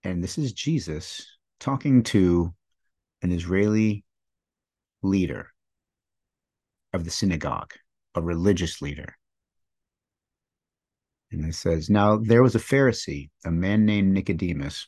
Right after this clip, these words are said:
who was a member of the Jewish ruling council.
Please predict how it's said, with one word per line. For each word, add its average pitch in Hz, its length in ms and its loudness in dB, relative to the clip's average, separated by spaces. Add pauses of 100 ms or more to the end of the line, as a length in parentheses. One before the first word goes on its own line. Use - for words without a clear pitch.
who 110 220 2
was 98 200 2
a 87 60 0
member 135 520 2
of 92 160 -2
the 85 100 -6
Jewish 120 500 -2
ruling 104 320 2
council. 78 600 -4